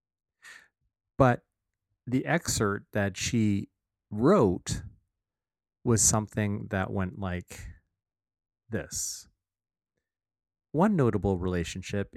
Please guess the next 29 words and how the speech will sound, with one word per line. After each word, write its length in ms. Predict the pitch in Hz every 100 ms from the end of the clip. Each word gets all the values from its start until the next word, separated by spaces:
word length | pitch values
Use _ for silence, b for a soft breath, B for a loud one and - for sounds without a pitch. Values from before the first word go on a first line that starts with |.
| -
in 120 | 95
my 200 | 92 90
personal 580 | - - 113 - 101 101
and 140 | 95
professional 520 | - 95 139 - 92
development 640 | 85 82 76 85 90 113 - b b b b _
was 300 | 120 117 110
that 300 | 131 143 170
with 200 | 160 104
my 120 | 101
seventh 400 | 90 - 147 135 -
grade 320 | 113 101 90
teacher, 560 | 123 127 - 117 117 -
Mister 340 | 107 - 113 104
M. 320 | 85 80 85 - _ _ _ _ _ _ _ _ _ _ _ -
Mister 300 | 151 175 208
M 200 | 160 131
taught 580 | - - 104 110 - - _ _ _ -
the 200 | 95 95 _ _ _ _ -
value 480 | 131 131 139 139 135
of 160 | 104
creating 580 | - 120 120 123 127 127
and 140 | 101 95
maintaining 640 | 98 98 123 117 120 123
authentic, 800 | 98 98 - 127 127 131 127 -
respectful, 640 | 98 - 117 117 - 123
and 200 | 117 92 -
educated 500 | 113 120 - 104 101
relationships. 960 | 95 87 85 - - - - - -